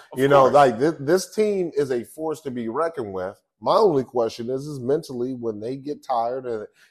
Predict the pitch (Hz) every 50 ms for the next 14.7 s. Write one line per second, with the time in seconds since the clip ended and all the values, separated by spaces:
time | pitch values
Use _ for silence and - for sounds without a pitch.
0 | _ _ 113 98 95 87 95 107 127 139 147 143 139 143 151 147 - - 156 131
1 | 113 110 104 113 139 151 143 117 95 90 - - - 127 90 113 123 143 147 139
2 | - 135 127 110 95 90 90 95 123 - _ _ _ _ _ _ _ _ _ -
3 | _ _ 117 117 113 110 123 135 139 147 156 151 147 143 143 - - 135 135 156
4 | 160 - 151 - 95 - - - - _ _ _ _ _ _ _ _ _ _ _
5 | _ _ - 110 107 107 107 110 113 113 113 117 117 117 117 113 - - 113 98
6 | 107 98 - _ 104 98 87 85 85 90 82 - _ _ _ _ _ _ _ _
7 | - 107 104 87 73 - 113 135 151 147 - 143 143 143 139 131 127 123 123 117
8 | 110 - 123 117 117 123 131 131 123 127 117 117 123 113 110 - - 135 127 117
9 | 120 123 117 104 123 117 117 113 123 139 151 165 165 143 175 196 185 143 127 131
10 | 123 202 190 190 180 175 175 120 - 139 - - - 175 175 175 - 131 117 107
11 | 101 _ - 131 123 117 - - - 165 - - 127 120 117 113 104 98 92 90
12 | 98 131 151 - - 185 170 170 160 - - - 156 151 151 139 131 123 117 147
13 | 165 156 - - 120 113 107 101 92 95 107 117 123 117 139 139 139 143 139 131
14 | - - 139 131 127 123 127 127 123 120 110 117 110